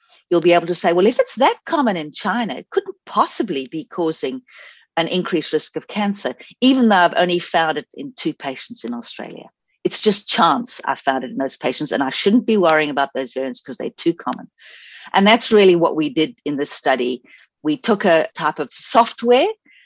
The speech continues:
and this is through my colleague, Melissa Klein, who's brilliant at these sorts of things. She took her little bot and sent it all the way across to our collaborator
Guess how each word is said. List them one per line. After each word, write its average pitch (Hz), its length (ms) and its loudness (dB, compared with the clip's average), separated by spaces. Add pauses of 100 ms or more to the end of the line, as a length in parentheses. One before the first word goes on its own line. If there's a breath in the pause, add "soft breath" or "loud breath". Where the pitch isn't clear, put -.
(180 soft breath)
and 151 180 0
this 156 120 -6
is 165 160 -2
through 156 140 -4
my 143 160 -2
colleague, 156 420 -2
Melissa 147 280 -10
Klein, 175 360 0
who's 131 160 -6
brilliant 196 420 2
at 180 100 -8
these 185 220 -2
sorts 185 220 -8
of 180 100 -16
things. 254 420 -4 (600 loud breath)
She - 100 -2
took - 200 0
her 180 120 4
little 165 380 2
bot - 320 4 (640 soft breath)
and 156 340 -2 (380)
sent 254 320 4
it 233 80 2
all 226 120 8
the 214 80 6
way 190 180 4
across 180 420 -6
to 151 280 -6 (100)
our 139 140 0
collaborator 170 680 0